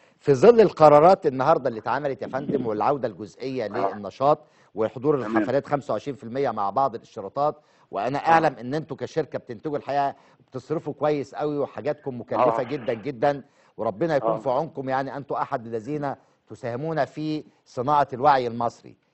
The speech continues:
Speaker 1: في ظل
Speaker 2: ربنا
Speaker 1: المساله
Speaker 2: يخليك
Speaker 1: دي
Speaker 2: يا فندم.
Speaker 1: كلها يا فندم، انتوا موافقين على الحكايه دي ولا ايه الحكايه؟
Speaker 2: و-، والله بص، يعني احنا لازم، يعني ما لا يؤخذ كله لا يترك كله، او لا، ما لا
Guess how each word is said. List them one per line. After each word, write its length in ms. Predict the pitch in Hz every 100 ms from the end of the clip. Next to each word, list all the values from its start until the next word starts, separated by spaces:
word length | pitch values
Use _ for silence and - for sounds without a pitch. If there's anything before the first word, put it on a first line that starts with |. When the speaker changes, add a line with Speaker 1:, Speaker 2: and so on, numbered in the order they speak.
| _ _
Speaker 1:
في 100 | 123
ظل 120 | 117
Speaker 2:
ربنا 160 | 202 180
Speaker 1:
المساله 300 | 165 143 185 175
Speaker 2:
يخليك 60 |
Speaker 1:
دي 60 | 170
Speaker 2:
يا 60 | 156
فندم. 120 | 151
Speaker 1:
كلها 200 | 151 175
يا 40 |
فندم، 400 | 151 165 156 165 143 _ _
انتوا 180 | 117 135
موافقين 340 | 131 120 165
على 160 | 165 139
الحكايه 480 | - - 120 165 165
دي 160 | 139
ولا 260 | 165 131 120
ايه 80 | 147
الحكايه؟ 400 | - 117 101 78 _ -
Speaker 2:
و-، 140 | 139 - 127
والله 380 | 123 131 175 170
بص، 400 | 123 110 - 120
يعني 480 | 107 110 113 120
احنا 180 | 147 156
لازم، 640 | 143 151 151 160 143 135 117 117
يعني 280 | 113 113 113
ما 140 | 113 123
لا 160 | 123
يؤخذ 380 | 123 147 151 135 -
كله 340 | - 156 160 160
لا 200 | 143 139
يترك 220 | 143 143 -
كله، 220 | 131 117 - _ _ _ _ _ _ -
او 180 | 120 123
لا، 200 | 123 127
ما 160 | 120
لا 160 | 127